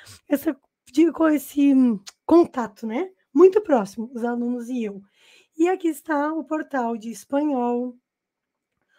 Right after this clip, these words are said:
o portal de francês, o portal de, do desafio das semanas.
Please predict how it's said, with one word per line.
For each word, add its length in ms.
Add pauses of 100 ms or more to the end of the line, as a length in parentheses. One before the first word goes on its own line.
(240)
o 120
portal 540
de 140
francês, 840
o 60
portal 680 (500)
de, 360
do 160
desafio 500
das 180
semanas. 960